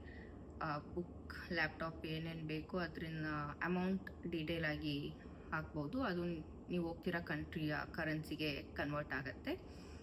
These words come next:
ಅದಾದ್ಮೇಲೆ ಹಲವಾರು ಡಾಕ್ಯುಮೆಂಟ್ಸ್, ಆ, ಡಿಗ್ರಿ ಮಾರ್ಕ್ಸ್ ಕಾರ್ಡ್ಸ್, ಕ್ಯಾಸ್ಟ್ ಸರ್ಟಿಫಿಕೇಟ್, ಇನ್ಕಮ್ ಸರ್ಟಿಫಿಕೇಟ್ ಅಪ್ಲೋಡ್ ಮೇ-, ಮಾಡ್ಬೇಕಾಗತ್ತೆ.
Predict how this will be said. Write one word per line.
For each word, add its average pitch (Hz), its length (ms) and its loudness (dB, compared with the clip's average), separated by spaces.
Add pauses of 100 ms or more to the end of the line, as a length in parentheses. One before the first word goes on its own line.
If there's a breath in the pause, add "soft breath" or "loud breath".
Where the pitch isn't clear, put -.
(200 loud breath)
ಅದಾದ್ಮೇಲೆ 214 560 6
ಹಲವಾರು 196 440 4
ಡಾಕ್ಯುಮೆಂಟ್ಸ್, 185 880 0
ಆ, 165 120 2
ಡಿಗ್ರಿ 165 320 2
ಮಾರ್ಕ್ಸ್ 175 400 2
ಕಾರ್ಡ್ಸ್, 170 460 0
ಕ್ಯಾಸ್ಟ್ 175 320 0
ಸರ್ಟಿಫಿಕೇಟ್, 175 560 -4
ಇನ್ಕಮ್ 160 320 -4
ಸರ್ಟಿಫಿಕೇಟ್ - 640 -6
ಅಪ್ಲೋಡ್ 160 340 -4
ಮೇ-, 151 320 0
ಮಾಡ್ಬೇಕಾಗತ್ತೆ. 160 760 0